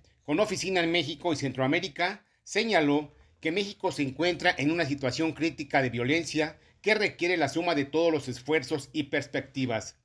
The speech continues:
El informe destaca que dentro de la Secretaría de Gobernación se generaron espacios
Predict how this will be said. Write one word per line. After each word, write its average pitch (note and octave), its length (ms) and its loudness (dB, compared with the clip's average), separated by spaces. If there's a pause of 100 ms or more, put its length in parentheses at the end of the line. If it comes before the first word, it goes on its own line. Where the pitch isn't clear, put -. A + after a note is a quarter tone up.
(140)
El B2+ 140 -4
informe D#3 320 2
destaca C#3 720 0 (240)
que D3 80 -4
dentro D3 260 0
de C#3 100 0
la C3+ 120 0
Secretaría C#3 480 0
de F#3 80 2
Gobernación C#3 680 0 (260)
se - 200 -4
generaron F#3 500 4
espacios D3+ 640 0